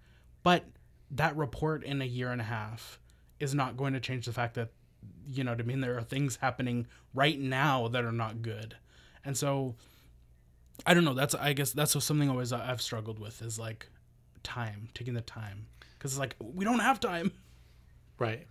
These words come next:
Speaker 2: And maybe, like, picking one thing like that. I mean, you're, you're talking about someone who occupies a,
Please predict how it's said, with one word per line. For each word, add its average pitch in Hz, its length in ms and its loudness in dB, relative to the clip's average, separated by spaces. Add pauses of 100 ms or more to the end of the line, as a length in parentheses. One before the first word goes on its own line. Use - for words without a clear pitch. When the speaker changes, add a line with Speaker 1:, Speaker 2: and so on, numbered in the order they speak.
(540)
Speaker 2:
And 156 360 4
maybe, 143 380 6
like, 127 260 0
picking 120 560 0
one 113 320 0
thing 101 460 -2 (220)
like 107 220 -4
that. 110 300 -6
I 123 40 -4
mean, 127 160 2
you're, 120 200 0
you're 135 200 -4
talking 120 380 -2
about 107 440 -2 (580)
someone 120 340 0
who 113 60 0
occupies 104 640 -2
a, 101 80 -6